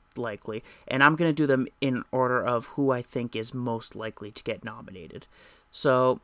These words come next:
number one is Zach Bryan. He, I think he feels really safe to get a nomination. He had his breakthrough year this year.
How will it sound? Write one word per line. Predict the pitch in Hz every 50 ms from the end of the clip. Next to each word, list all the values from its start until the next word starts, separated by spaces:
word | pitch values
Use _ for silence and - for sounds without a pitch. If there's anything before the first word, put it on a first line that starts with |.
| _ _ _
number | 135 147 165 170 175 170 170
one | 156 143 135 135 135 131 123
is | - - 127 123 -
Zach | - 123 117 - _ _
Bryan. | - - - - - - - - - - - - _
He, | - - 151 147 151 151 147 139 - _ _ _ -
I | - 139
think | 139 - 151 147 -
he | - - 143 139 139 135 127 - _ _ _ _ _ _
feels | - - 147 135 127 123 -
really | 135 135 131 123 120
safe | - - 131 120 120 - - -
to | - - 120 120 117 - _
get | - 131 123 - -
a |
nomination. | 120 120 117 113 113 117 113 113 113 117 - - 117 117 - - - - - _ _
He | - - - 139 131 127 127 127 127 - _ _ _ _ _ _ _ _ _ _ _ _ _ -
had | - - 147 143 139
his | 139 131 -
breakthrough | - - 135 139 131 - - 151 143
year | 131 127 127 131 127
this | 127 123 123 120 - -
year. | 139 123 123 123